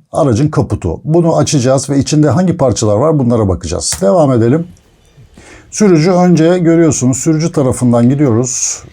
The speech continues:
Sol kapıyı açtıktan sonra, evet, burada videoyu bir durduralım. Bu arada burada verilecek bilgilerin çoğu araca göre değişiklik gösterebilir.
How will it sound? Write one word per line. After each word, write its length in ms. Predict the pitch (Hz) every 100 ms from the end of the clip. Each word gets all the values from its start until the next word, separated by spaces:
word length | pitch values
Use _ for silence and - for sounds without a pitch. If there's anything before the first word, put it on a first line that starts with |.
| _
Sol 300 | - - 170
kapıyı 360 | 170 120 110 104
açtıktan 560 | 156 151 - - 160 151
sonra, 680 | - 127 104 104 135 156 - - - - - _ -
evet, 240 | 185 196 -
burada 340 | 190 170 165
videoyu 360 | 170 147 151 160
bir 100 | 147
durduralım. 560 | 147 139 139 135 156 - _ -
Bu 180 | 151
arada 320 | 220 147 98 98
burada 340 | 175 165 98
verilecek 520 | 104 113 117 143 147
bilgilerin 420 | 120 107 110 104
çoğu 340 | 113 - 151 131
araca 260 | 127 117
göre 240 | 135 123 113
değişiklik 440 | 117 113 - 101
gösterebilir. 680 | 104 98 - 95 87 80